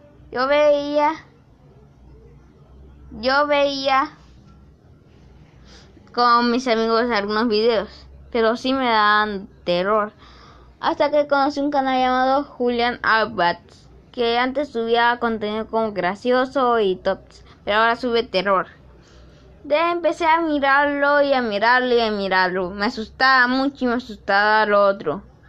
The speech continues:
Hasta videos que me asustaban de verdad. También,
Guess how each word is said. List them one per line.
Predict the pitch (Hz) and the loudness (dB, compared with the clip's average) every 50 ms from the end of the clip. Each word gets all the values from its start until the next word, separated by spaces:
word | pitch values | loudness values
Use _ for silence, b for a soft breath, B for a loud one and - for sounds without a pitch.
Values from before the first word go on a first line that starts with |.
| b b b - - | b b b -20 -6
Hasta | - 180 185 | -2 0 0
videos | 185 185 202 202 | 2 0 0 -2
que | 202 - 240 226 | -2 -4 -2 -2
me | 226 | -2
asustaban | 226 240 - - - - 180 180 180 185 | -2 -4 -8 -8 -6 -2 -2 -2 0 0
de | 185 185 | 0 0
verdad. | 180 180 190 190 208 180 185 - - - - - - - - - - - - - B B B B B B B B B B B B B - - - - - - - - _ - - - - - - - | 0 -2 -2 -2 -2 -4 -4 -8 -14 -20 -20 -20 -20 -20 -20 -20 -20 -20 -20 -20 B B B B B B B B B B B B B -20 -20 -20 -20 -20 -20 -20 -20 _ -20 -20 -20 -20 -20 -18 -6
También, | - 285 311 320 339 359 392 403 415 415 403 | -2 0 0 2 2 0 0 0 0 0 -2